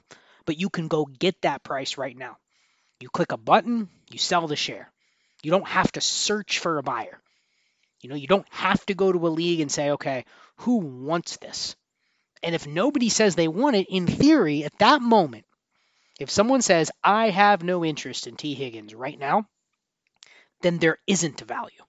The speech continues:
There isn't a price that you can get for him. Now, certainly there's always gonna be a low enough price, but those trade discussions never happen because it's like a reserve on eBay. If anyone remembers, uh, the old eBay where you would have a reserve on an item,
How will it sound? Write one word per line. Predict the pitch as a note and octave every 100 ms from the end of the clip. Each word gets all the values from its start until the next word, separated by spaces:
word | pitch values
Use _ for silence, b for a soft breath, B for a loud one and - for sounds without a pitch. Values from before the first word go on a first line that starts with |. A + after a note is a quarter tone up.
| _ _ _ _ _ _ _ _
There | D#3+ - -
isn't | A3+ F#3 C#3 - - _
a | -
price | - B2+ - - - _ _ _
that | E3 C3+
you | C3+
can | C3 A#2+
get | A#2+
for | - A#2+
him. | B2+
Now, | F#3+ C3 B B B
certainly | B3 F3+ E3+
there's | D3+ D3+
always | D3 C#3
gonna | C3+ C3
be | C3
a |
low | G#2 A2 A3
enough | C#3 A#2+
price, | - A#2 D#3 - _ _ _ _ _ _ _ -
but | D#3
those | F3
trade | - G3+ G#3
discussions | F3+ - D#3+ - D#3 B2
never | B2 A#2+
happen | - A3 E3+ D3+
because | C3+ D#3
it's | -
like | E3+
a | E3
reserve | C#3+ C#3+ C3+ D#3+ F3 E3
on | D#3 C#3
eBay. | B2+ C3 A2+ A2
If | A2
anyone | B2+ C#3+ D3
remembers, | C#3 C3+ C3 B2 A#2+ - b b b b
uh, | B2 A#2
the | A#2
old | A#2 C#3 C#3+
eBay | - C3+ B2+ A#2
where | A#2 B2
you | A#2+ B2+
would | B2
have | - C3+
a | B2
reserve | A#2 A#2 G#2+ C#3 D#3 B2 A2+
on | A#2 A#2
an | A2+
item, | D3+ B2+ A#2+